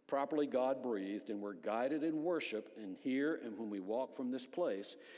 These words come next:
and if we use the Word of God to do that, and we digest it fully, then we will grow and we will mature according to the pure milk of God. You see, this word in respect for salvation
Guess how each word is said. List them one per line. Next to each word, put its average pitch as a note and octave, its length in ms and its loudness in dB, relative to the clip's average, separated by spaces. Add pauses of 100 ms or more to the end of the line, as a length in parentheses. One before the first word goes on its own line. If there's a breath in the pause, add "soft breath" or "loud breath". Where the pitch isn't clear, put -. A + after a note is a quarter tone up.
(140 loud breath)
and B2 100 -2
if B2 80 0
we C#3+ 80 2
use F#3 360 2
the F3+ 120 4
Word F3+ 320 2
of D3 180 0
God D#3 340 0
to E3 80 0
do D#3 200 2
that, F2+ 280 -4
and A#2 120 -2
we E3 120 4
digest D#3+ 760 0
it - 160 -4
fully, B2 320 0 (340 loud breath)
then C#3 320 4
we F3 280 4
will D3+ 260 2
grow D3 480 4
and B2 180 -2
we B2+ 140 2
will A#2 480 2
mature F#2+ 640 -6 (1160 soft breath)
according A2 420 0
to G#2 120 -4
the F#2 120 -6
pure A2 260 -4
milk G2+ 300 -6
of F#2+ 180 -10
God. D2+ 300 -12 (880 loud breath)
You B2 80 -2
see, D#3 160 0
this C#3+ 200 2
word C#3 340 2
in A2+ 100 0
respect C#3 460 -2
for C3 80 -6
salvation G2+ 840 -4